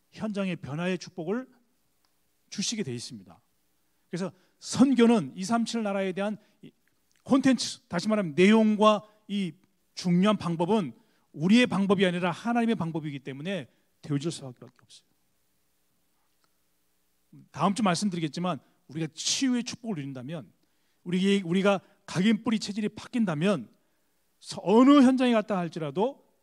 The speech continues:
그 현장이 이삼칠 나라의 현장이라는 사실을 믿으셔야 됩니다. 그게 여러분, 요한복음 십오 장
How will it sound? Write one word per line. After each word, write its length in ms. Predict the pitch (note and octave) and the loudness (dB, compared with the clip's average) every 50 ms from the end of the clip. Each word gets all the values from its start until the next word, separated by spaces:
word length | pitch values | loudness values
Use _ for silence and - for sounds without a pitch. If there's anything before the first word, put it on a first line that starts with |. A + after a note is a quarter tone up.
| _ _ | _ _
그 160 | - E3 D#3 | -6 -4 -4
현장이 580 | - F#3+ E3+ D3 D#3 C#3+ D#3+ F#3+ F3 B2+ A#2 - _ _ _ _ | -4 -4 -6 -6 -4 -4 -2 -2 -2 -4 -6 -10 _ _ _ _
이삼칠 480 | E3 D#3+ - F#3+ G3+ G3 - - E3 | -10 -6 -2 -2 -2 -2 -2 -6 -6
나라의 220 | C#3 B2+ C3 C#3+ C3 | -6 -6 -8 -8 -8
현장이라는 380 | B2+ G3+ G#3+ G#3+ G3 F3+ E3+ | -8 -8 -8 -6 -6 -6 -8
사실을 300 | D3+ - D3+ - C#3+ A#2+ G#2+ | -10 -12 -14 -14 -14 -16 -14
믿으셔야 360 | A2 B2 C3 C#3+ - A#2+ G#2 | -14 -14 -14 -12 -14 -16 -18
됩니다. 340 | F#2+ E2+ E2 E2 E2 _ _ _ _ _ _ _ _ _ _ _ _ _ _ _ _ | -18 -20 -20 -20 -20 _ _ _ _ _ _ _ _ _ _ _ _ _ _ _ _
그게 280 | - G3 F#3 A3 G#3 | -6 -2 0 2 4
여러분, 380 | F#3+ F3 F3+ F#3 F#3 F3 D3+ - _ _ _ _ _ _ | 4 4 2 0 -2 -4 -6 -10 _ _ _ _ _ _
요한복음 640 | E3 D#3 E3+ F#3 F#3+ F#3+ F3 F3 E3 F#3 F#3 F#3+ F#3 - _ _ _ _ _ _ _ _ _ _ _ _ _ _ _ _ _ _ | -6 -4 -2 -2 -2 -2 -4 -4 -4 -4 -4 -4 -8 -12 _ _ _ _ _ _ _ _ _ _ _ _ _ _ _ _ _ _
십오 400 | - - - - A#3+ A3 G#3 G3 | -20 -18 -12 -10 -8 -4 -4 -4
장 240 | E3 F3+ F3+ F#3 F#3 | -4 -4 -6 -6 -8